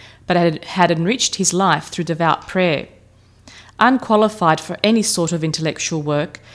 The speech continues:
Ephrosynos was relegated to the kitchen. There he performed the menial but not necessarily demeaning work of preparing the meals. For this reason he was called Ephrosynos the cook.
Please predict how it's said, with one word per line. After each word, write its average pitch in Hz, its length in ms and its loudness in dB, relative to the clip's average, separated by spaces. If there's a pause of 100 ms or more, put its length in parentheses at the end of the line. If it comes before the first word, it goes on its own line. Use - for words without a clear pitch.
(180)
Ephrosynos 254 720 -2
was 180 140 -4
relegated 180 520 0
to 170 60 -8
the 165 120 -8
kitchen. 143 580 -6 (520)
There 196 160 6
he 220 120 0
performed 180 460 0
the 175 80 0
menial 190 460 2
but 165 160 -2
not 185 300 0
necessarily 175 560 0
demeaning 170 540 0
work 143 300 -4
of - 180 -12
preparing 165 520 -2
the 156 100 -4
meals. 165 640 -4 (400)
For - 120 -4
this 247 300 -2
reason 160 300 0
he 170 80 -2
was 160 160 -4
called 170 260 -2
Ephrosynos 170 680 -4
the 180 80 -10
cook. - 420 -10